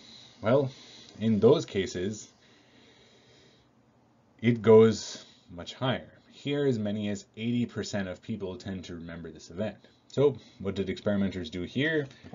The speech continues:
They, again, asked parents for a bunch of photographs from their childhood, which they then superimposed onto other photos. So if you look carefully, you will see that there is the kid and the dad,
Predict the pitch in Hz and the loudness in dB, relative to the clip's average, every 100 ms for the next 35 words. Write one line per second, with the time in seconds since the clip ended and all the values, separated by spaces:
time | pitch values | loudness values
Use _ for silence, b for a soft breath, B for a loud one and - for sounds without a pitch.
0 | - 104 104 92 90 98 98 98 92 - | -2 0 0 0 -2 -2 -2 -2 -6 -4
1 | 131 135 135 131 - 104 92 95 90 80 | -2 2 0 -2 0 2 2 0 -2 -2
2 | 95 - 95 85 - 113 104 104 101 - | -4 -2 -2 -4 2 4 6 6 6 0
3 | - 98 92 90 85 85 80 - 127 135 | -10 -8 -8 -8 -8 -8 -8 -6 -4 -4
4 | 117 131 131 110 90 101 - - 98 98 | -4 -2 -2 -4 -6 -6 -6 -6 -2 -2
5 | 92 101 101 98 - - 147 147 110 117 | -2 -2 -2 -2 -6 -8 -2 -2 0 -2
6 | 107 139 131 110 104 98 - 101 101 113 | -2 2 2 2 0 -4 -6 -4 -2 -4
7 | 104 92 92 90 - - 123 90 - - | -4 -4 -2 -2 -4 -2 0 -2 -6 -16
8 | - 101 98 101 101 117 - - 131 135 | -6 -4 -2 -4 -4 -6 -4 -4 -2 -2
9 | 123 113 110 - 120 110 107 95 98 98 | -2 -2 -2 -2 -2 -2 -2 -2 0 2
10 | 98 87 92 - 110 101 95 85 120 123 | 0 -2 -10 -4 -2 -2 -4 -4 -2 0
11 | 101 95 | 0 -2